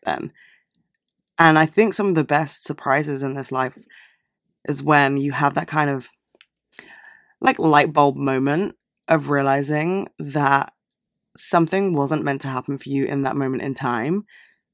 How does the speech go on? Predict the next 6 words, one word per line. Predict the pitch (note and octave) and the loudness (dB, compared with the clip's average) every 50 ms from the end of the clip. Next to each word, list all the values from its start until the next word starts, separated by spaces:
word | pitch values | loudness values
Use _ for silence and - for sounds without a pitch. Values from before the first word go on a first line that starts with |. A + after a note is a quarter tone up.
| _ _ _ _ _ | _ _ _ _ _
So | - - - - - E3 D3+ D3 C#3 C#3 C#3 C#3 C#3 C#3+ - _ _ _ _ _ _ _ _ _ _ _ | -12 -10 -6 0 4 4 6 6 4 4 2 0 -2 -4 -8 _ _ _ _ _ _ _ _ _ _ _
something | - - D#3+ D3+ D#3+ D3+ - - | -4 -4 0 2 2 2 4 4
else, | - C#3+ C#3+ C#3+ C3+ - - - - | 4 4 4 2 0 -6 -10 -12 -6
something | - E3 E3 D#3 A#2 B2+ | 0 2 2 2 2 -2
greater, | C3 C3 C3+ C3+ C3+ - - C#3 B2 G#2 - | -2 -2 -2 -2 -2 -2 -4 -4 -4 -4 -6
something | - - D3 D3 C#3+ D3+ D3 C#3+ C#3+ C#3+ | -4 -2 -2 0 0 0 0 0 -2 -4